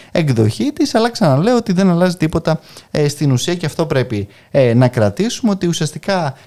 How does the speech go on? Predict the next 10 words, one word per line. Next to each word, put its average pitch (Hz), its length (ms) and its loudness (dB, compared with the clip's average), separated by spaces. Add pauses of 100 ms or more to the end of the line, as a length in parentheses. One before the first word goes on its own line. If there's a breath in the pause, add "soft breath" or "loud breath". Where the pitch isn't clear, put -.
και 220 140 -4
πολύ 156 280 0
λίγο 151 360 0
και 180 160 -2
πολύ 147 280 2
αργά, 143 300 4
αλλά 202 140 4
και 202 140 -4
πολύ 190 220 2
υποκριτικά. 156 800 0